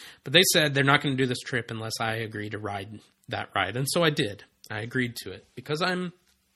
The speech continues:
insane. I don't know. Uh, but one of my stipulations was that I had to ride it with my six-foot-seven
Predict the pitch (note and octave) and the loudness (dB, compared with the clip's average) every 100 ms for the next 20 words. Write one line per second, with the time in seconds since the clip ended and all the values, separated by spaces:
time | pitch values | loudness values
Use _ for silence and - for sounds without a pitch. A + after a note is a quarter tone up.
0 | _ _ _ _ _ _ - B2+ B2+ G#2 | _ _ _ _ _ _ -10 -6 -2 -4
1 | F#2 - - A2 G#2 F2+ G#2 F#2 - - | -6 -14 -6 -4 -4 -6 -12 -14 -16 -18
2 | - - - - - - D#3+ D#3 D3+ D#3+ | -16 -14 -14 -14 -16 -2 4 6 6 6
3 | D#3 - - D3+ F3 D#3+ D3+ D3 - D3 | 4 2 -2 2 2 2 4 4 4 2
4 | - A#2+ A2+ D#3+ C#3+ B2 A#2 A#2+ A#2 C3 | 2 0 0 -2 -2 -4 -4 -2 0 0
5 | C3 C3 C3 A#2+ A#2+ B2 - A#2 - D3 | 0 0 2 2 0 -4 -6 -4 0 -2
6 | - - - - A#2 G#2+ | -2 -6 -2 -2 -2 -4